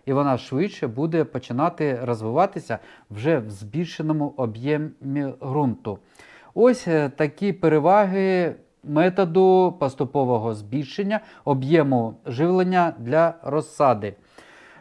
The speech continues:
Е, потім ми ще будемо надалі, одразу хочу, забігаючи наперед, з цих стаканів пересаджувати в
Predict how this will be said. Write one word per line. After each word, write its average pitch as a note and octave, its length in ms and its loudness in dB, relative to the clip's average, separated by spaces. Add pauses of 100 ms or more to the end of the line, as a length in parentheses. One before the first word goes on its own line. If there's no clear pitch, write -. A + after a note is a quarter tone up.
Е, C3 140 4
потім E3+ 560 2
ми C3+ 100 2
ще D#3 280 2
будемо C3 680 2 (100)
надалі, C#3 640 2
одразу B2+ 460 0
хочу, A2 320 -6
забігаючи A2+ 580 -2
наперед, D#3+ 440 0 (360)
з A#2+ 280 2
цих G3 340 -2
стаканів F3 520 0
пересаджувати B2+ 920 0
в A#2+ 420 0